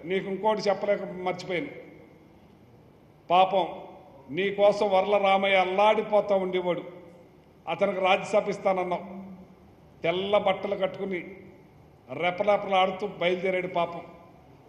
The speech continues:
ఆ కృష్ణా వారధి మీదకి వచ్చేటప్పుడు ఫోన్ చేసాం, "నీకు లేదు, వెనక్కి వెళ్ళిపో" అని. ఏందయ్యా నువ్వు చేసింది?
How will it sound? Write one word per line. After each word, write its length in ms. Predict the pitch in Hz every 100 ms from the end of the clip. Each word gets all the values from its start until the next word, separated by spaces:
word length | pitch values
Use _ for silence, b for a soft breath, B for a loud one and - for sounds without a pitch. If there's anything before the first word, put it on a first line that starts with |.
| -
ఆ 120 | 151
కృష్ణా 580 | 180 180 185 - 220 220
వారధి 400 | 202 190 202 214
మీదకి 300 | 208 208 185
వచ్చేటప్పుడు 500 | 190 196 190 190 208
ఫోన్ 280 | 190 185 185
చేసాం, 260 | 180 170 156 -
"నీకు 200 | 160 175
లేదు, 280 | 165 175 180
వెనక్కి 200 | 160 143
వెళ్ళిపో" 320 | 165 151 143
అని. 100 | 131 - - - - - - _ - - - - - 120
ఏందయ్యా 460 | 202 277 262 208 190
నువ్వు 280 | 180 170 180
చేసింది? 560 | 185 226 233 320 -